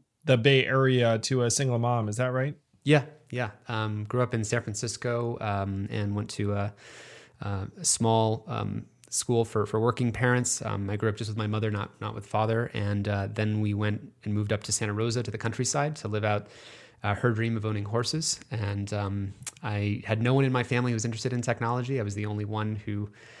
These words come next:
Speaker 2: was always on the computer and learning programming when I was about fifteen, and, um,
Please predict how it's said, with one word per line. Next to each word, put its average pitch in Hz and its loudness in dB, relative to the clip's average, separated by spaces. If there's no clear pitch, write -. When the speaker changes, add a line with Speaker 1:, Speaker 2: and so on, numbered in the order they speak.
Speaker 2:
was 113 0
always 117 4
on 117 0
the 110 -2
computer 117 0
and 113 0
learning 107 0
programming 113 0
when 110 0
I 104 0
was 104 -2
about 107 -4
fifteen, 110 -4
and, 104 -4
um, 104 -2